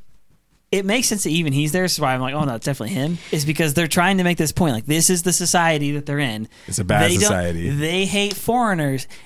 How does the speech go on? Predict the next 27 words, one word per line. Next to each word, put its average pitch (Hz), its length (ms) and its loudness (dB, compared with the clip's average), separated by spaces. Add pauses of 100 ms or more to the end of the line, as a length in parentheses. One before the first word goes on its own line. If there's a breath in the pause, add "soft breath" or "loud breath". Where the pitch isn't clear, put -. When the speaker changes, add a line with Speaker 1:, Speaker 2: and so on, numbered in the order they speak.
(140 loud breath)
Speaker 1:
and 165 200 0
they 170 100 0
suspect 190 500 0
this 214 280 0
foreigner 135 560 -4
of 175 240 -4
being 135 240 0
an 175 60 -2
Eldian. 262 460 0 (520 soft breath)
'Cause 151 200 -4
they're 160 180 -2
like, 151 260 -8
right, 147 200 -4
they've 139 100 -4
been 123 100 -4
doing 123 160 -4
these 113 140 -6
blood 180 380 0
tests. - 580 0 (140 soft breath)
Somebody, 240 400 0 (180)
somebody 214 300 0
mentioned 139 300 0
that 151 80 -4
to 170 100 -2
us 160 180 -6 (140)
ages 113 320 -4
ago 101 340 -8